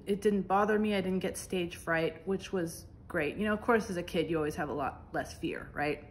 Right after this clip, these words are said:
But it just made me realize that it was something that I was naturally talented at.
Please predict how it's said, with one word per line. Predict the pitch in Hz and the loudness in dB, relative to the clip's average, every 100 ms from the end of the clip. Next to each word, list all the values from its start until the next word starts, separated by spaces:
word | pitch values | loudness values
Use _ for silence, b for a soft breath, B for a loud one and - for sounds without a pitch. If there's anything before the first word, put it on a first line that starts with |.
| - - - - - - | -18 -18 -20 -16 -14 -2
But | 196 202 180 175 B B B B B | 4 8 8 8 B B B B B
it | 220 | 4
just | 269 247 | 4 8
made | 240 214 | 8 10
me | 196 | 8
realize | 180 180 180 175 | 8 8 6 6
that | 175 | 4
it | |
was | 165 175 | 2 2
something | 175 170 180 170 | 2 2 0 2
that | 160 | 2
I | |
was | 143 156 | 2 0
naturally | 156 139 - 127 | -2 -4 -4 -6
talented | 131 - 277 311 180 110 | -4 4 8 8 6 2
at. | 82 71 | 2 0